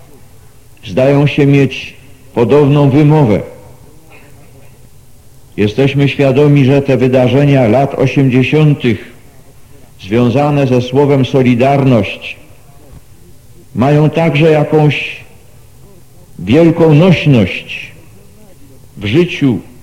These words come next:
narodu, w jego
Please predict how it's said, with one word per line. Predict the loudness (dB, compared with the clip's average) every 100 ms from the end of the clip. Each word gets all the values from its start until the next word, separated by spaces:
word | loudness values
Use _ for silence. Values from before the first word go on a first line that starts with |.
| -20 -20 -20 -20 -20 -20 -20 -20 -20 -20 -20 -20 -20 -16
narodu, | -4 0 2 2 2 0 -2 -8 -20 -20 -20 -20 -20 -20 -20 -20 -16
w | -2
jego | 0 2 2 2 0